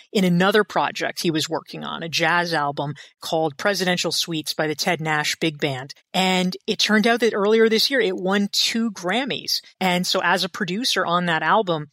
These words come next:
I was able to go to the Grammys, be part of that whole process and that team. It's something I never would have been able to have access to, but through networking, I was able to tap into a completely different world and have this amazing experience.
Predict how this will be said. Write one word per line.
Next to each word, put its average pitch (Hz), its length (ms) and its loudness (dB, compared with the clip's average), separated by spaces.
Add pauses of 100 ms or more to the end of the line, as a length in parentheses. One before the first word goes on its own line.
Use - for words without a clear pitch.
I 175 300 2
was 170 220 -4
able 165 320 0
to 143 100 -4
go 190 300 4
to 233 80 0
the 214 80 0
Grammys, 190 720 0 (180)
be 196 140 0
part 208 320 2
of 170 100 -4 (160)
that 170 160 -2
whole 196 220 0
process 185 640 2
and 170 200 -2
that 165 200 0
team. 185 420 0 (160)
It's - 280 -4
something 247 300 2
I 208 100 0
never 196 680 4 (180)
would 170 200 2
have 165 100 4
been 170 140 0
able 165 220 2
to 175 280 -2
have 175 220 0
access 175 500 0
to, 165 360 0
but 196 120 4
through 240 300 2
networking, 214 500 2
I 170 60 0
was 170 140 0
able 180 160 0
to 170 100 -8
tap 180 420 0
into 185 300 0
a 160 60 -2
completely 180 480 -2
different 180 320 0
world 180 420 4 (320)
and 175 400 0 (300)
have 196 200 2
this 190 140 2
amazing 185 400 2
experience. 170 720 -2